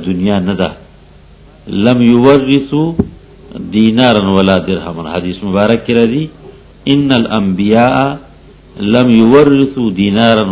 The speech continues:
ولا درهما وانما ورثوا العلم. پیسې روپۍ نشته، علم د دین پاتې دی. زموږ میراث، زما میراث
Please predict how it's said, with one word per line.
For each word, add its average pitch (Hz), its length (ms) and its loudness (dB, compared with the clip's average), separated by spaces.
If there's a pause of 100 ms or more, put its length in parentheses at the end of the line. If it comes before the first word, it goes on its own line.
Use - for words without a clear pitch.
ولا 98 240 0
درهما 87 500 -4 (680)
وانما 120 640 0 (220)
ورثوا 107 520 0
العلم. 92 480 0 (2000)
پیسې 123 380 -2 (100)
روپۍ 113 280 2 (100)
نشته، 95 320 -4 (880)
علم 156 280 6 (120)
د - 20 0 (120)
دین 110 120 2 (120)
پاتې 95 300 0
دی. 90 160 -4
زموږ 120 200 0 (100)
میراث، 107 220 2 (100)
زما 104 180 0
میراث 90 320 -2